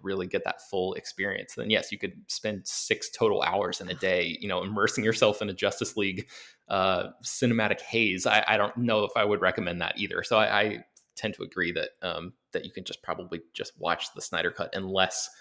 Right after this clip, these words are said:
you're specifically curious about those differences. But in terms of just being able to, like, participate in the cultural conversation about it,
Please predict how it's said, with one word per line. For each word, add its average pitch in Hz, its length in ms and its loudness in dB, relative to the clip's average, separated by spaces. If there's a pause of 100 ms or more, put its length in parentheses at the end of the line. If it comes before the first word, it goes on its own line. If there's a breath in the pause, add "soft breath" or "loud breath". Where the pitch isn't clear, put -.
(240 soft breath)
you're 101 100 2
specifically - 840 0
curious 98 460 0
about - 480 -2
those 92 200 0
differences. - 480 -4
But 98 200 -6
in 101 100 -4
terms 123 260 0
of 107 100 -8
just - 180 -6
being 95 180 -4
able 95 180 -4
to, 57 100 -6
like, - 220 -6
participate - 640 -6
in 92 80 -6
the 90 60 -4
cultural - 360 -4
conversation - 640 -6
about 78 260 -2
it, 71 80 -2